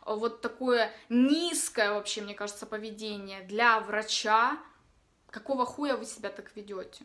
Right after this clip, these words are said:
Во-первых, кто вам позволял? Во-вторых, это ваша работа. Извините меня, когда вы, вы же, ебаный врач, приходите, а, в обувной магазин и меряете обувь, и вам не подходит какой-то размер,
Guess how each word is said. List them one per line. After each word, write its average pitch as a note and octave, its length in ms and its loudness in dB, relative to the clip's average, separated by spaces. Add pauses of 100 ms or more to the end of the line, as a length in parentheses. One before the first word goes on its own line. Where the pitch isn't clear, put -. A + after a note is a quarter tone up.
Во-первых, B3 520 2
кто - 200 2
вам B3+ 180 2
позволял? B3 680 4
Во-вторых, A#3+ 480 -2
это B3+ 380 8
ваша B3 440 10
работа. C4 680 6 (300)
Извините C#4+ 460 0
меня, E4+ 480 6 (160)
когда C4+ 500 8
вы, C#4+ 640 -2
вы C4+ 480 2
же, F#3+ 400 -6
ебаный G#3+ 400 -2
врач, B3+ 440 4 (240)
приходите, C#4 960 0 (320)
а, G#3 220 0
в G#3 80 0
обувной B3 420 0
магазин A#3+ 840 -2 (400)
и A3+ 260 -2
меряете C#4+ 520 2
обувь, G#3+ 540 0
и A3+ 40 -6
вам B3 180 2
не B3+ 80 0
подходит B3 420 -6
какой-то A#3 400 -4
размер, G3+ 560 -8